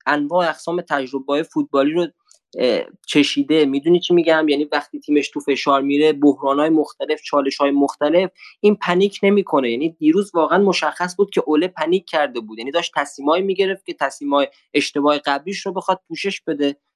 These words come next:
و باز اشتباهش رو دو برابر می‌کرد با این، به واسطه اینکه بخواد اشتباه قبلیش رو پوشش بده و داشت تصمیمای عجولانه می‌گرفت و مشخص بود که پنیک کرده و تصمیماش، خب وقتی شما پنیک می‌کنی مطمئناً تصمیم درست رو نمی‌گیری و جای خالی یه نفری که واقعاً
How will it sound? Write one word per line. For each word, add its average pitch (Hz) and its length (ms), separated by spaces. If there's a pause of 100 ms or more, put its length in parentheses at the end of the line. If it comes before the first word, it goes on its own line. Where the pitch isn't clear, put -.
و 151 80
باز 185 320
اشتباهش 175 560
رو 214 120
دو 214 120
برابر 196 360
می‌کرد 175 300
با 123 240 (300)
این، 160 280
به 151 140
واسطه 147 520
اینکه 180 200
بخواد 160 360
اشتباه 147 360
قبلیش 143 280
رو - 160
پوشش 127 300
بده 117 360 (240)
و 151 60
داشت 208 260
تصمیمای 180 500
عجولانه 170 520
می‌گرفت 190 360
و 175 40
مشخص 180 580
بود 226 120
که 202 100
پنیک 185 380
کرده 160 340
و 147 200 (420)
تصمیماش، 175 440
خب 170 120
وقتی 175 220
شما 175 220
پنیک 156 420
می‌کنی 165 280
مطمئناً 175 520
تصمیم 156 360
درست 165 300
رو 190 60
نمی‌گیری 156 520 (420)
و 135 80
جای 160 220
خالی 160 280
یه 196 100
نفری 180 360
که - 120
واقعاً 151 400